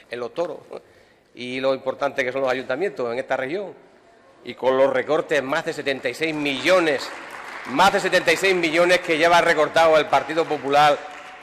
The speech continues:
desde que está gobernando en Extremadura y desde que ustedes están de don Tancredo en esta Cámara.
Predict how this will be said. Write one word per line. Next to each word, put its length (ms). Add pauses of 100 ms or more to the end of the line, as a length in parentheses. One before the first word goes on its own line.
desde 340
que 60
está 180
gobernando 760 (600)
en 140
Extremadura 680
y 80
desde 200
que 80
ustedes 480
están 340
de 80
don 160
Tancredo 580
en 80
esta 160
Cámara. 380